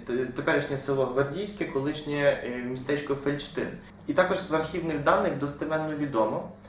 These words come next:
що у селищі Фельдштин бу-, на той час вже було сформоване своє гетто.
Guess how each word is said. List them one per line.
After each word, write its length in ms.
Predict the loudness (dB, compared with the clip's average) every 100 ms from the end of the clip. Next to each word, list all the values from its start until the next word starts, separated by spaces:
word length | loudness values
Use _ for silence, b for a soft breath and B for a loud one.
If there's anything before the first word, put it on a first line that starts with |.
| B
що 200 | -6 -2
у 140 | 0 2
селищі 400 | 0 0 -2 -2
Фельдштин 480 | -2 -4 0 0 0 -2
бу-, 220 | -2 2
на 100 | 2
той 180 | 2 0
час 220 | 0 -2
вже 220 | 0 -2
було 180 | 0 -2
сформоване 500 | 0 0 2 0 -2
своє 300 | -4 -2 0
гетто. 340 | 0 0 -2